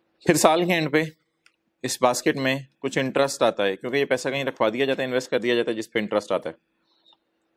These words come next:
तो हर साल, ये पहला साल है, employee ने पैसे डाले, employer ने पैसे डाले, interest मिला। ये दूसरा साल है, employee ने पैसे डाले, employer ने पैसे डाले,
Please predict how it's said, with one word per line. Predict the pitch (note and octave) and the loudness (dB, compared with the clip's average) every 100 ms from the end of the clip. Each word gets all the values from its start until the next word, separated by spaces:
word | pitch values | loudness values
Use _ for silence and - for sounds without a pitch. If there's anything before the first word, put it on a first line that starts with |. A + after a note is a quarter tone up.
| _ - | _ -2
तो | A2+ A2+ A2+ - - _ _ _ _ _ - | 2 4 2 0 -10 _ _ _ _ _ -6
हर | - D3+ E3 - | 0 2 2 2
साल, | B2+ B2 B2+ C3+ _ _ _ _ _ _ _ _ _ _ _ - - _ _ - | 2 2 -2 -10 _ _ _ _ _ _ _ _ _ _ _ -20 -20 _ _ -2
ये | B2 | 0
पहला | - C3+ C#3+ | 4 4 4
साल | C#3 B2+ | 2 2
है, | B2 - _ | 0 -4 _
employee | A#2+ A#2+ C#3 C3 | -8 -2 0 0
ने | C3+ | -2
पैसे | B2+ - | -4 -2
डाले, | A#2+ A2+ A2+ A#2 A2+ | 0 0 0 -4 -8
employer | A2 A#2 A#2 | -2 0 0
ने | B2 | -4
पैसे | - - | -8 -4
डाले, | G#2+ G#2+ | -2 -2
interest | A2 G#2+ G#2 - | -4 -4 -4 -4
मिला। | F2+ E2 - _ _ _ _ _ A2+ | -6 -6 -8 _ _ _ _ _ -2
ये | |
दूसरा | A2+ B2 C3+ | 0 2 0
साल | C3+ B2 A#2 | 2 2 2
है, | A#2 - _ _ _ - | 0 -4 _ _ _ -16
employee | G#2+ A2+ B2 | -6 -2 0
ने | C3 | 0
पैसे | B2 A#2+ A#2+ | -4 -4 -2
डाले, | A#2 A#2 A2+ - - | -2 -2 -4 -8 -12
employer | A2+ A2 A#2+ | -6 0 0
ने | B2+ | 0
पैसे | A#2+ A2+ A#2+ | -6 -6 -4
डाले, | G#2+ G#2+ | -2 -2